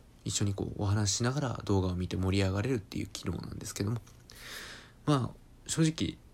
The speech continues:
遅い時間だったので、まあ、誰も来ないかな <laughs> なんて思ってたんですけど、ありがたいことに、まあ、二名の方がちょっと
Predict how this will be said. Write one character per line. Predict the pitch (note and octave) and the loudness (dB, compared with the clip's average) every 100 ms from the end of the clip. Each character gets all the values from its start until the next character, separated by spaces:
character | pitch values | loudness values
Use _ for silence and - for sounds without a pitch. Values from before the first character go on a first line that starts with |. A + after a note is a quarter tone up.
| - | -4
遅 | G#2 C#3+ | 2 6
い | C3+ | 4
時 | C#3+ | 4
間 | C#3+ C#3 | -2 -2
だ | A2 | -2
っ | - | -2
た | F2 | -6
の | - | -4
で、 | D#2+ - - - - - - - - - - - | -8 -10 -16 -20 -20 -20 -20 -20 -20 -20 -20 -4
ま | G#2+ | 0
あ、 | |
誰 | G2 G2 | 4 4
も | G2 G2 - | 4 2 -2
来 | A2 | 0
な | G2 | 2
い | E2+ | 2
か | G#2 | 0
な | - F2+ - | 0 4 4
<laughs> | |
な | F2+ | 4
ん | F2 | 0
て | |
思 | F2+ F2+ | 0 -2
っ | |
て | - | -4
た | |
ん | - | -8
で | |
す | - | -6
け | |
ど、 | F#2+ - - | -8 -8 -4
あ | G2+ | 0
り | |
が | G2 | 2
た | G2 | 0
い | G#2 | -2
こ | G#2+ | -2
と | |
に、 | F#2+ - - - - - - - - - - - - | -4 -6 -14 -20 -20 -20 -20 -20 -20 -20 -20 -16 -4
ま | |
あ、 | A#2 | 2
二 | G2+ | 4
名 | F#2+ | 4
の | E2+ G2 | 2 -4
方 | - A2 | -6 -6
が | A2 | -8
ち | - | -10
ょ | |
っ | |
と | - | -12